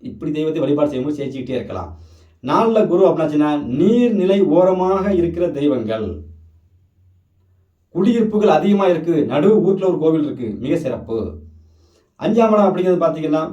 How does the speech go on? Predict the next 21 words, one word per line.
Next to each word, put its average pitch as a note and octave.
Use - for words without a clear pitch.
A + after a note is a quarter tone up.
பெரிய G3
பெரிய E3+
மால், D#3
சரிங்களா, C#3+
தியேட்டர், -
ஆடம்பரமாக F#3
எங்கெங்கெல்லாம் F3
ஆடம்பரம் F3
சம்பந்தப்பட்ட E3+
விஷயங்கள், E3+
நாடக E3
நடிகர்லாம் D#3+
சொல்றோம்ல, D3+
இந்த D3+
மாதிரி E3+
கலை D3+
நிகழ்ச்சி E3+
நடக்கிற D3+
எங்கெங்கெல்லாம் D#3+
நடக்குதோ, D3
அது D3